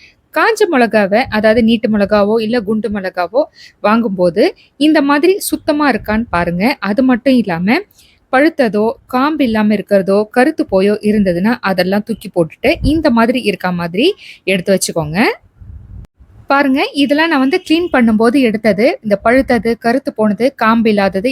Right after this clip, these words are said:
எல்லாத்தையும் தனியா எடுத்து வச்சுட்டேன். ஒரு நூறு கிராம் போல எடுத்திருக்கேங்க. இதை நான் வந்து வெயில நல்லா காய வச்சுட்டு இந்த மாதிரி நீங்க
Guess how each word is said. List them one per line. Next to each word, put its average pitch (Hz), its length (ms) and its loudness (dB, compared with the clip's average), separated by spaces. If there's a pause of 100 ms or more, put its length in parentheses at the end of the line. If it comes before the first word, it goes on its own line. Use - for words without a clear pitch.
எல்லாத்தையும் 196 360 -4
தனியா 185 280 -4
எடுத்து 175 200 -4
வச்சுட்டேன். 180 400 -2 (500)
ஒரு 339 120 4 (100)
நூறு 392 300 4
கிராம் 294 260 0
போல 233 240 0 (120)
எடுத்திருக்கேங்க. 196 500 -4 (220)
இதை 240 160 2
நான் 220 120 0
வந்து 247 240 2
வெயில 269 280 2 (100)
நல்லா 214 220 0 (100)
காய 214 260 2
வச்சுட்டு 254 320 -4 (160)
இந்த 240 160 2
மாதிரி 294 220 2
நீங்க 226 160 0